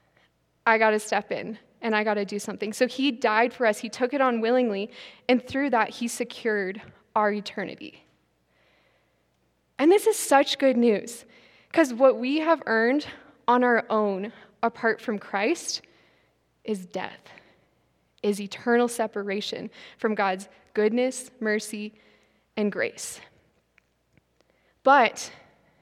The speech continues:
because of what Jesus has done, we are now invited into this eternity with him,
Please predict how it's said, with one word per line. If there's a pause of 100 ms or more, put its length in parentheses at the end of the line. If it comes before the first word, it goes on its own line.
(180)
because
of
what
Jesus
has
done,
we
are
now
invited (380)
into
this
eternity (360)
with
him,